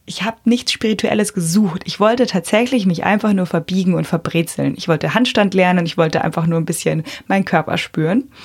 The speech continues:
Hab dann sehr schnell festgestellt, dass es tatsächlich ein sehr spirituelles Training war. Und lustigerweise im Nachhinein war es überhaupt nicht spirituell, wenn ich jetzt weiß, was es noch gibt.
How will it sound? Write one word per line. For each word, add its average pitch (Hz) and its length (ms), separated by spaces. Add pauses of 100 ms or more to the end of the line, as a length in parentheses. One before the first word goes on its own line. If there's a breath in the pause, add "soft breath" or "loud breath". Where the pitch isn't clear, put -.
(360 loud breath)
Hab 196 200
dann 196 160
sehr 190 180
schnell 202 160
festgestellt, 190 600
dass 180 120
es 185 140
tatsächlich 214 640 (220)
ein 170 500
sehr 196 220
spirituelles 202 1080 (120)
Training 233 380
war. 156 280 (480 soft breath)
Und 202 80
lustigerweise 226 480
im 190 80
Nachhinein 202 480
war 208 100
es - 80
überhaupt 262 360
nicht 262 140
spirituell, 190 600
wenn 196 100
ich - 140
jetzt - 280
weiß, 185 340
was 180 140
es 175 200
noch 208 260
gibt. - 380